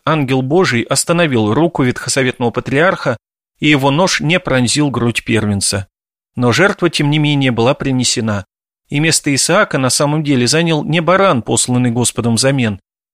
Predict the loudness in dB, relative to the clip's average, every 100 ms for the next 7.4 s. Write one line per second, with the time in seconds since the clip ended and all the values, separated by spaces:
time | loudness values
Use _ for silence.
0 | -4 0 0 2 0 0 -4 -4 -4 -2
1 | -4 -2 0 0 0 0 -2 -4 _ _
2 | _ -4 0 2 2 0 -2 0 -2 -4
3 | -4 -2 -2 -2 -2 0 0 0 0 0
4 | -4 -6 -10 _ _ -6 -2 0 0 0
5 | 0 0 0 2 2 2 0 -2 -6 -4
6 | 2 2 2 -2 0 -2 0 -2 -2 0
7 | 2 2 0 -4